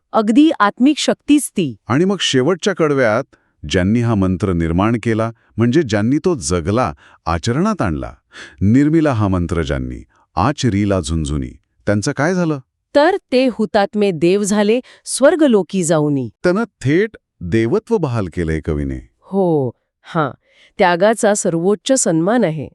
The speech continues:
Speaker 1: नाही का? त्या हुतात्म्यांना देवाचं स्थान देणं आणि त्यांच्या स्मृतीला, त्यांच्या आरतीला त्याच मंत्राशी जोडणं.
Speaker 2: "गा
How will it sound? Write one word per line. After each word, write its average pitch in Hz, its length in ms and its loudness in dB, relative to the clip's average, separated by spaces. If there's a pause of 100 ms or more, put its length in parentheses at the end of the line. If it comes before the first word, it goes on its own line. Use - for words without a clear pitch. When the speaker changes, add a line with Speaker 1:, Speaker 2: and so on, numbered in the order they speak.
(100)
Speaker 1:
नाही 175 160 -6
का? 226 140 -6 (420)
त्या 233 100 4
हुतात्म्यांना 196 840 0
देवाचं 180 460 0
स्थान 277 400 0
देणं 151 240 0 (420)
आणि 220 160 2
त्यांच्या 240 360 0
स्मृतीला, 190 680 0
त्यांच्या 202 380 -4
आरतीला 175 540 0 (260)
त्याच 277 220 2
मंत्राशी 269 500 0
जोडणं. 156 340 0 (360)
Speaker 2:
"गा 92 180 0